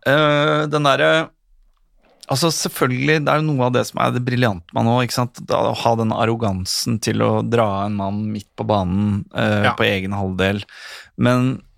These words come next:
Speaker 1: hvis du ikke er helt i toppform, og det er han ikke,
Speaker 2: Nei.
Speaker 1: eh, spill på det trygge, spill på det sikre i den rollen. Ikke
Speaker 2: Ja.
Speaker 1: prøv på noe Hollywood-fiksfakseri, på en måte.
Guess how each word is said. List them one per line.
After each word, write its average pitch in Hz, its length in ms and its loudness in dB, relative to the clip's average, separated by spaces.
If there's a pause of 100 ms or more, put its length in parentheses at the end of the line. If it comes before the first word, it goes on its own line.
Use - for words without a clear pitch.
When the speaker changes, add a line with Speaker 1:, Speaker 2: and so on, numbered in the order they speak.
(320)
Speaker 1:
hvis 131 120 -4
du - 80 -2
ikke - 240 -2
er 110 260 2
helt 113 720 -2
i 117 760 -2
toppform, 120 500 -4 (480)
og - 80 -2
det 117 80 4
er 98 280 0
han 98 140 -2
ikke, 147 240 -8 (120)
Speaker 2:
Nei. 123 200 0 (220)
Speaker 1:
eh, 113 380 2 (260)
spill 104 520 -2
på - 120 -8
det 117 120 -4
trygge, 104 340 -2
spill 117 400 -2
på - 160 -8
det 127 100 0
sikre - 540 -2
i 104 180 -2
den 95 200 -2
rollen. 92 300 -2 (320)
Ikke - 260 -2
Speaker 2:
Ja. 135 60 2
Speaker 1:
prøv 101 400 2
på - 120 -4
noe 117 220 0
Hollywood-fiksfakseri, 98 1400 -2
på - 160 -10
en 110 100 0
måte. 123 200 -4